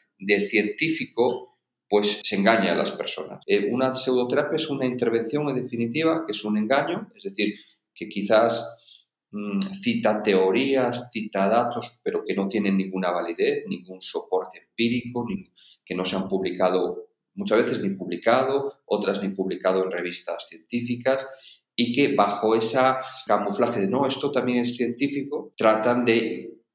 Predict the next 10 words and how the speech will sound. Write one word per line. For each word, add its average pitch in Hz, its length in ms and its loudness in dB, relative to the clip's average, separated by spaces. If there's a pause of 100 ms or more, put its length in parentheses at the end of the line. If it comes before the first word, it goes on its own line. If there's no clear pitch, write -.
irrumpir 104 680 2
en 101 100 0
el 92 180 -2
mercado 131 920 0
y 95 140 -2
en 90 100 0
la 82 200 -2
práctica 87 680 0
sanitaria, 131 800 -2
asistencial, - 920 -2